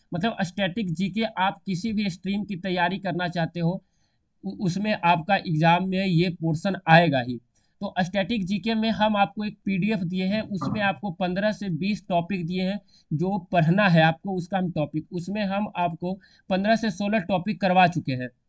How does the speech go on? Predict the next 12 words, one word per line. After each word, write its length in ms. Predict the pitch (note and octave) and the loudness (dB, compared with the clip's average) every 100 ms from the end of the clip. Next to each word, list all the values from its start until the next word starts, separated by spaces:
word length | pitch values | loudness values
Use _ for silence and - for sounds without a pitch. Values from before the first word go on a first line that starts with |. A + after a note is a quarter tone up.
| _ _ _ _ E3+ | _ _ _ _ 0
पुराने 260 | E3+ G3 | 2 2
लड़के 320 | G3+ F#3 G#3 | -2 -2 -6
जो 160 | F3 G3 | -4 -2
हैं 220 | F#3 G#3 | 2 2
वो 200 | G#3 G3 | 2 -2
जो 100 | F3+ | -2
पहले 420 | E3+ - E3+ G#3 | -4 0 2 2
से 120 | G#3+ F#3 | -2 -4
पढ़ते 360 | F#3+ F3 F#3 | -4 -4 0
आ 140 | F#3+ F3+ | 0 2
रहे 120 | F#3+ | 0
हैं 140 | G#3 | -6